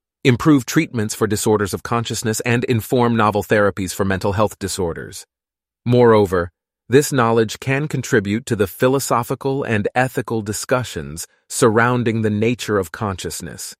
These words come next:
its role in our understanding of the self, and the implications for our treatment of non-human animals and A I systems. In conclusion,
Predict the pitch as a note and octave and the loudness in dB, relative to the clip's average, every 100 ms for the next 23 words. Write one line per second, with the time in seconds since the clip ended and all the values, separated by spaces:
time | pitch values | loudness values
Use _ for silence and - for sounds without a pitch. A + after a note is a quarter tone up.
0 | _ _ _ - B2 - A2+ B2 B2 B2 | _ _ _ 0 0 0 4 6 6 2
1 | A#2 G#2 G#2 G#2+ G#2+ G#2 - G#2 G2+ G2+ | 0 0 2 2 0 -4 -2 -2 0 -2
2 | F2+ F2+ - C#3+ F#2+ F2 - _ _ _ | -4 -6 -2 -2 0 -4 -10 _ _ _
3 | - A#2 B2+ C#3 C#3 C#3+ - D3+ - B2+ | -4 0 2 2 0 -2 -2 -4 -2 -6
4 | B2+ - A#2 G#2 G2 - C#3 B2 C3+ A#2 | -6 0 2 2 -2 -2 -4 -2 -4 -4
5 | F#2 G#2+ G#2 G#2+ G2+ G#2+ A2 - F#2 C#2+ | -2 -2 0 0 0 0 0 -2 -6 -6
6 | C#2 C2 - - F#2 - G#2+ G#2+ G#2 G#2 | -10 -12 -14 -8 -6 -2 2 2 2 0
7 | - G2 - D2+ C2+ - - _ _ _ | -2 -4 -4 -8 -10 -14 -16 _ _ _
8 | _ - D3 D3+ D3 - A#3 D#3 G2+ | _ -2 0 2 -2 0 0 0 -2